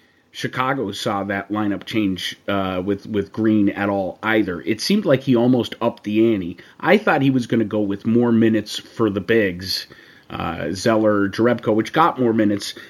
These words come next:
Jerebko is so good in the playoffs last year rebounding.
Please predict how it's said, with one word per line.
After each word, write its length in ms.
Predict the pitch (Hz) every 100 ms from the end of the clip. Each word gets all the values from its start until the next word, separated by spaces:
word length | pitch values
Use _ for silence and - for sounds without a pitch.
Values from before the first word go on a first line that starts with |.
| -
Jerebko 480 | - 196 233 277 220
is 100 | 139
so 220 | - 160
good 240 | 160 151 160
in 80 | 151
the 80 |
playoffs 420 | 131 147 135 117 123
last 300 | 117 127 143
year 80 | 113
rebounding. 720 | 104 127 143 156 160 180